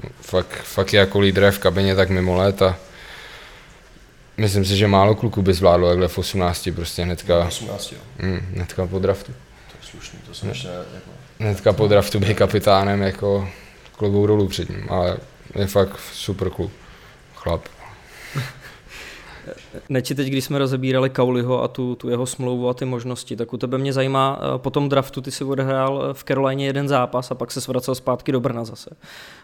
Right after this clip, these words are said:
Speaker 3: Bylo to už od začátku takhle daný, že ti dají třeba jenom čuchnout a pak, pak tě zase pošlou někam?
Speaker 2: Ale tak to já jsem úplně tak nevěděl.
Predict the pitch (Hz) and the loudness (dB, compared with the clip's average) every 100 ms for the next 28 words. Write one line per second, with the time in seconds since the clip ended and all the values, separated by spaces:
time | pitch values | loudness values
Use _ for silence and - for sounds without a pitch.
0 | - 131 160 156 156 147 151 151 135 - | -2 0 2 0 0 0 2 2 0 -2
1 | 147 143 135 156 147 139 135 143 139 135 | -6 -4 -2 0 2 0 -2 -4 -2 0
2 | 131 127 127 123 127 127 127 127 131 _ | 2 0 -8 -6 -2 -2 -2 -4 -10 _
3 | - 135 - 127 127 127 120 120 - - | -8 -6 -2 -2 -2 -4 -4 -6 -8 -10
4 | 127 - 127 120 123 123 - 123 113 - | -10 -8 -8 -8 -8 -8 -6 -8 -8 -12
5 | - _ _ _ - 78 - 117 117 - | -14 _ _ _ -8 -2 0 0 -2 -8
6 | - 120 123 135 127 131 127 117 123 113 | 6 8 8 4 4 6 6 6 6 4
7 | 104 | 2